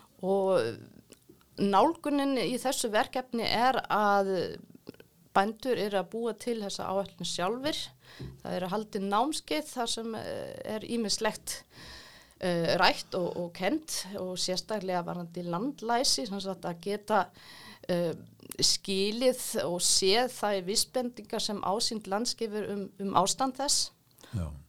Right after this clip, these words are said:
Speaker 1: Og náttúrulega haga svo sína landnýtingu eftir, eftir því. Og já, það verkefni er náttúrulega líka mikilvægt í samhengi við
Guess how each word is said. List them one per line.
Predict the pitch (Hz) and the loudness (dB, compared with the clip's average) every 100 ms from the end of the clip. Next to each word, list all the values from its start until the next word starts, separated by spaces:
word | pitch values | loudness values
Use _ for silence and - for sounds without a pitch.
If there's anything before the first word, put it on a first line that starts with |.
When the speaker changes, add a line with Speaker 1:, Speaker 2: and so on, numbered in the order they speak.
| 196 | -2
Speaker 1:
Og | 196 202 - | 2 4 2
náttúrulega | 208 202 - 202 | -2 -6 -4 0
haga | 226 254 233 208 | 4 4 4 0
svo | - 233 | 0 0
sína | 208 233 233 214 185 | 0 -2 -2 0 0
landnýtingu | 220 247 262 226 214 196 196 185 | 2 0 -2 -8 -8 -10 -4 -2
eftir, | 214 208 - 208 190 - - | -2 -4 -4 0 0 -4 -8
eftir | 202 - 214 | -8 -6 -10
því. | - 226 - - _ _ - - - - - - _ _ - - | -8 -10 -10 -16 _ _ -20 -20 -20 -20 -20 -20 _ _ -18 -10
Og | 202 196 185 107 58 - | -2 2 4 4 0 -8
já, | - 175 107 | -2 0 0
það | - 220 190 - - - - - - - | -2 0 0 -2 -8 -18 -20 -20 -16 0
verkefni | 214 214 - 202 202 190 - - - | 2 2 -2 -8 -6 -8 -8 -12 -4
er | 208 | -2
náttúrulega | 196 190 196 196 | -2 -6 -4 -4
líka | 190 - 175 | -6 -6 -4
mikilvægt | 196 196 208 180 175 170 - | -4 -6 -6 -4 -4 -6 -10
í | 185 180 175 | -8 -6 -4
samhengi | 196 185 180 175 180 | -4 -6 -8 -10 -6
við | 190 185 | -6 -6